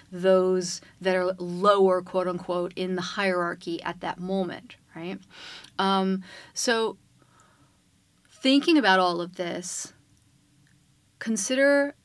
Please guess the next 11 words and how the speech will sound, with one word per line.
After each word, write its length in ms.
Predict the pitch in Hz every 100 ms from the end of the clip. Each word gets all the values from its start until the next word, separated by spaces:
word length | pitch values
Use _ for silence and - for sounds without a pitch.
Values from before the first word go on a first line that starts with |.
| _ 208
and 220 | 208 202
kind 160 | 208
of 80 | 202
feel 260 | 196 226 233
into 560 | 208 202 196 190 180 180 _ _
where 640 | 185 196 208 226 240 240
are 200 | - 196
you 300 | 196 190 202 202
in 520 | 202 202 175 180 180 - -
obligation 840 | 185 185 190 185 180 185 180 175
loops 720 | 175 185 _ - - - -